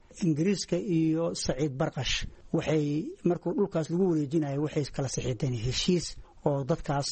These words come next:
macnaha in xukun hoosaad ay yeeshaan iyo markay doonaan inay ayaga go'i karaan.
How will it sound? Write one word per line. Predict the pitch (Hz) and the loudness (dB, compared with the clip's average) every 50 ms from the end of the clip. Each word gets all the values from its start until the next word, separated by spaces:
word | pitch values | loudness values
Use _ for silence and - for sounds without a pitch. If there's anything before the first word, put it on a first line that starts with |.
| - - | -4 -4
macnaha | 127 117 143 147 143 135 | -2 -2 0 -2 0 0
in | 139 143 143 143 143 - | 0 0 0 -2 -2 -2
xukun | - 147 - - 139 123 | -2 -2 0 0 0 0
hoosaad | 131 139 - - 160 139 - 160 | 0 0 0 0 -2 0 0 -2
ay | 151 135 127 | 0 0 0
yeeshaan | 123 120 - - 165 160 156 156 - - - - - - - 214 | -2 -2 0 2 2 2 2 0 -4 -10 -20 -20 -16 -6 0 2
iyo | 196 190 175 | 2 4 4
markay | 190 214 208 - 180 170 | 2 -2 -2 0 -2 -2
doonaan | 143 131 160 170 180 170 165 | 0 2 2 2 2 2 0
inay | 185 180 165 156 160 | 0 0 0 0 0
ayaga | 147 139 156 160 160 151 | -2 0 0 2 2 0
go'i | 131 127 131 202 254 180 143 | 0 0 -2 0 0 0 -2
karaan. | - - 135 120 117 | -2 -4 -4 -4 -4